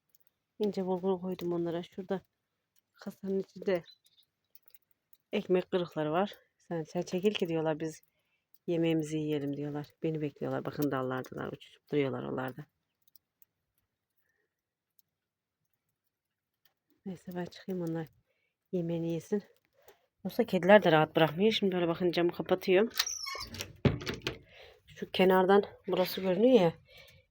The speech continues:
Hemen burada bulguru görüyorlar diye. Bu perdeyi bu şekilde çekiyorum ki kediler rahatsız etmesin diye. Yoksa atlıyorlar, hayvanları korkutuyorlar. Neyse arkadaşlar.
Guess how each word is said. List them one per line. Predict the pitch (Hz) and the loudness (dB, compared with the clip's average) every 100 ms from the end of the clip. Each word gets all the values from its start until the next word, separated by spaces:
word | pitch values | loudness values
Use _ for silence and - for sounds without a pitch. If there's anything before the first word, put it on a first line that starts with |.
| _ | _
Hemen | 196 196 190 | 2 4 4
burada | 175 175 196 196 | 4 2 2 2
bulguru | 190 190 180 180 | -4 -4 2 4
görüyorlar | 180 185 180 165 160 | 6 8 8 6 4
diye. | 196 220 220 - - - - - - - - - _ - - - - - - - - - | 6 4 4 -6 -20 -6 -2 -2 -4 -12 -20 -20 _ -20 -20 -20 -20 -20 -20 -18 -16 -8
Bu | 190 | -4
perdeyi | - 196 185 185 | 2 4 4 0
bu | |
şekilde | 180 190 - 185 | -2 -8 -6 -4
çekiyorum | 196 - 285 | -2 6 6
ki | 202 | 6
kediler | 175 175 170 170 | 2 4 6 6
rahatsız | 165 165 165 - | 6 4 2 0
etmesin | 170 175 165 - | 2 2 0 4
diye. | 196 | 8
Yoksa | 226 190 - 160 | 8 6 4 4
atlıyorlar, | 175 - 196 180 180 | 4 6 8 8 6
hayvanları | 165 160 156 151 | 2 2 0 -2
korkutuyorlar. | 165 156 151 - 151 143 - _ _ _ - - _ _ _ _ _ _ _ _ _ _ _ - - - - - | -4 -6 -6 -4 -2 -4 -8 _ _ _ -20 -20 _ _ _ _ _ _ _ _ _ _ _ -20 -18 -16 -16 -6
Neyse | 220 220 - | -2 -2 0
arkadaşlar. | 196 196 185 180 190 | -2 0 0 2 0